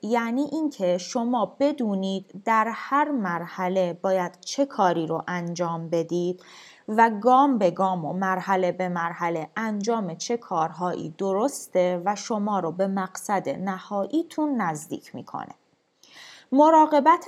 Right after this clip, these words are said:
از پوست و داشتن پوست سالم هم دقیقاً نیاز به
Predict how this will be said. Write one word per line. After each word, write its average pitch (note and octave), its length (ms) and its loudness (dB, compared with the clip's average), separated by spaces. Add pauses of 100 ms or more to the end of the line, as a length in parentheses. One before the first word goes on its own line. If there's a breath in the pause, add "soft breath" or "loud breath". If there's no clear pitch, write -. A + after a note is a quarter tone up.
از G3+ 320 2
پوست - 460 -6
و A#3 320 2
داشتن C#4 640 0
پوست G#3+ 440 -4
سالم G3+ 640 -2
هم G3 440 -2
دقیقاً G#3+ 500 0 (100)
نیاز A#3 600 -2 (120)
به D4+ 220 0